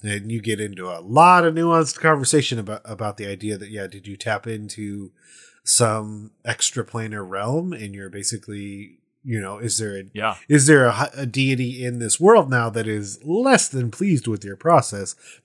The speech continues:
Speaker 1: because you're messing up what they think their process should be, that these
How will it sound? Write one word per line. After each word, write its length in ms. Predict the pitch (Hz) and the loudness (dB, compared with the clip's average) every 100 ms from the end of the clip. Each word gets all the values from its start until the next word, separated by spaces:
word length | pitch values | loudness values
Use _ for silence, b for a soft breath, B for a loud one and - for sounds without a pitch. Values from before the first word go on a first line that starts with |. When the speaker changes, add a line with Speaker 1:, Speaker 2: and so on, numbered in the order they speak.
| - | -4
Speaker 1:
because 300 | 143 160 156 135 | 2 6 6 4
you're 80 | |
messing 320 | 135 127 131 123 | 2 0 -2 -4
up 240 | 120 - _ | -6 -8 _
what 360 | 139 123 110 104 | -8 -4 -4 -2
they 160 | 117 | -4
think 280 | 110 113 98 | -4 -8 -10
their 200 | 117 110 | -6 -6
process 440 | - 110 98 101 92 | -4 -6 -4 -6 -6
should 360 | - 120 98 | -4 -4 -4
be, 380 | 156 170 104 95 B B B | 0 2 0 -4 B B B
that 120 | 120 | -8
these 260 | 123 110 | -4 -2